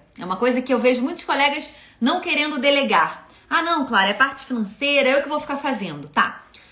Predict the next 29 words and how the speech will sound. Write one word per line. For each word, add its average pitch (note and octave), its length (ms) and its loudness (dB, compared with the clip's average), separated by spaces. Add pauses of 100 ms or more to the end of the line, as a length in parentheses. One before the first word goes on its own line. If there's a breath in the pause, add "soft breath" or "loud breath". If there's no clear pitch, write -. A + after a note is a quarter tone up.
Só - 140 0
que A#4 80 0
o A#4+ 40 -6
colega D#4+ 380 2
faz, C#4+ 560 0
entra D#4 240 -6
um C4+ 60 -8
paciente C4 480 -2
e A3 60 -6
outro, G3+ 340 -6 (360 loud breath)
no F4+ 120 -6
final E4 340 0
do C#4 60 -4
expediente B3 600 -4
já C4 180 2
cansado, F#3+ 1000 -2 (500 loud breath)
acumula E4 600 0
um D4 100 -2
dia B3+ 280 2
porque B3+ 340 -4 (220)
saiu B3+ 300 0
muito A#3 200 0
tarde G#3+ 280 0
do A3 80 -6
consultório G#3 420 -2
e G3+ 40 -2
não G3 80 -6
conseguiu G3 360 -10
fazer. F#3 560 -4